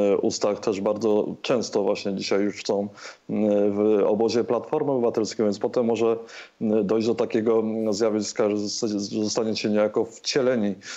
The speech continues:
e, właśnie do, m, tego obozu. Platforma, e, wcześniej już, e, słynęła z tego typu, m, zagrań, więc tutaj byłbym, m, bardzo <clears throat> ostrożny. A,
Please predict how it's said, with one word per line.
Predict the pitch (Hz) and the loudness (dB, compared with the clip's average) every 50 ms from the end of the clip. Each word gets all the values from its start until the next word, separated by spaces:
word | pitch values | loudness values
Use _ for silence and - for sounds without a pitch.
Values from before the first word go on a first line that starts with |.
| - - _ - | -16 -14 _ -2
e, | - 110 101 98 101 101 | 0 2 4 4 4 2
właśnie | 98 98 104 104 101 - 113 104 | 2 2 0 0 0 -2 -2 0
do, | 95 101 101 101 | 2 2 2 2
m, | 101 101 104 104 104 98 | 0 0 0 0 0 0
tego | - 110 98 107 104 104 | 0 0 2 2 2 2
obozu. | 98 92 101 104 104 107 113 104 101 95 95 - | 2 2 2 2 2 2 2 0 0 -2 -4 -2
Platforma, | - 107 95 - - 113 98 101 104 101 98 101 - - - - - _ | -2 -2 -2 0 -2 -2 -2 0 0 -2 -2 -4 -8 -16 -18 -20 -10 _
e, | - 110 104 92 | 0 0 0 0
wcześniej | - - 117 101 - - 113 104 101 | 0 -2 -2 -2 -2 0 0 2 2
już, | 98 98 92 - - - - | 2 0 0 -2 -4 -2 2
e, | 107 104 98 92 | 2 2 2 0
słynęła | - - 127 113 110 107 101 98 | 0 0 0 2 2 2 2 2
z | 95 - | 0 0
tego | - 98 113 101 | -2 0 0 0
typu, | 95 110 104 - 113 107 104 107 - - - - - - | 0 -2 -2 0 0 0 0 -2 -8 -16 -18 -12 -6 -2
m, | 113 110 104 | 0 0 2
zagrań, | 98 104 104 104 117 117 117 117 | 2 2 0 2 2 2 2 2
więc | 113 107 101 | 2 0 0
tutaj | - 110 107 120 107 110 | -2 -2 0 2 2 2
byłbym, | 107 110 110 107 101 104 104 104 113 - - - - - - | 2 2 2 2 2 2 2 0 -2 -6 -10 -20 -20 -12 -8
m, | 113 113 110 107 107 107 107 104 101 | -4 -2 0 2 2 4 4 4 4
bardzo | 113 110 110 101 110 113 113 131 131 - - _ - | 2 2 0 0 0 0 0 0 -4 -8 -14 _ -2
<clears throat> | - 226 202 165 139 113 - - | 0 2 2 2 2 0 -2 -4
ostrożny. | - 127 117 - - 135 127 117 104 117 131 135 143 | -2 -2 -2 -2 -2 0 0 0 0 -2 -2 0 2
A, | 143 139 139 | 2 2 0